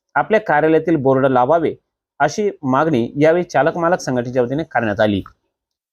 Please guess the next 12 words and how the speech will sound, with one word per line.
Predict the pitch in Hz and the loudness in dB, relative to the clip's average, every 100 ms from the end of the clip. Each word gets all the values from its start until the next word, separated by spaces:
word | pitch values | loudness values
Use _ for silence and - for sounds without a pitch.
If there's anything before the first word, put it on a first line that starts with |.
| _ _ _ _ _ 139 | _ _ _ _ _ 2
यावेळी | 156 170 165 | 4 4 2
कोपरगाव | 165 151 175 190 | 0 0 0 0
ट्रक | 180 151 | -2 -4
चालक | 151 123 127 | 0 -2 0
मालक | 117 120 120 _ | 0 -2 -4 _
ट्रान्सपोर्ट | - 123 - 120 - | -8 -8 -4 -6 -4
असोसिएशन | 120 127 - 139 135 127 - | -4 -4 -2 -4 -2 -2 0
यांच्या | 117 113 117 | 0 2 0
वतीने | 120 147 110 107 - | 2 2 0 -2 -2
अध्यक्ष | 127 147 147 | 0 0 0
अयुबभाई | 165 - 113 120 110 | -2 2 0 2 0
कच्ची, | 107 131 - 87 | 0 -4 -4 -12